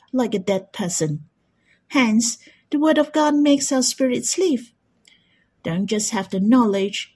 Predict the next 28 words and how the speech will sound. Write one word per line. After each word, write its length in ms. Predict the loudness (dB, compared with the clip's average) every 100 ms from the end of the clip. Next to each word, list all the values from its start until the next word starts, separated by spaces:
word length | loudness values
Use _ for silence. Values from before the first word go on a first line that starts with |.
| _
but 160 | -2
with 200 | -2 -2
the 80 | -4
content 460 | -8 -4 0 4 4
as 200 | 2 -2
well. 340 | -2 -4 -6 -16 _ _ _ _ _ _ -16
The 60 | -12
greatest 680 | -6 -6 -4 -4 -4 -4
purpose 640 | -4 -4 -4 -4 -2 -4 -6
of 180 | -8
truth. 540 | -8 -4 -2 -2 -4 _ _ _ _ _ _ -8
The 80 |
greatest 540 | -4 -4 -4 -4 -4 -2
purpose 440 | -2 0 0 0
of 160 | -2 -2
God's 380 | -2 -2 -4 -2
words 460 | 0 0 -2 -6 -10 -18
help 260 | -6 -4 -2
us 160 | -4 -2
to 160 | -4
dwell 400 | 0 0 0 -2
with 260 | -4 -6 -2
God 380 | 0 0 -2 -4 -2
and 220 | 0 0
to 120 | 2
enjoy 380 | 2 2 0 -2
his 300 | -4 -4 -4
love. 340 | -6 -8 -18